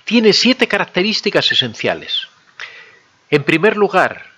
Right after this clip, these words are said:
el narcisista no da ninguna explicación del abandono.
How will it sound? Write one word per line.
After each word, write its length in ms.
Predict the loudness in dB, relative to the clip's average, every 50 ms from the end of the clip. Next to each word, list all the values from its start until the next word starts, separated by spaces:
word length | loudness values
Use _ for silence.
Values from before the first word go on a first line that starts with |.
| _ _ _ _ _ _ _ _ _
el 160 | -2 0 0
narcisista 840 | 0 0 -2 -4 -10 -6 -2 -2 -2 -2 -2 0 0 0 0 0 -4 _ _ _ _
no 200 | 0 4 4 4
da 240 | 4 4 2 0 0
ninguna 400 | -2 -4 -4 -2 0 0 0 0
explicación 800 | 0 -2 -4 -6 -2 0 0 0 0 2 2 2 2 0 -2 -4 -2
del 160 | 0 0 0
abandono. 560 | 0 -2 -2 -4 -4 -4 -4 -4 -6 -10 -20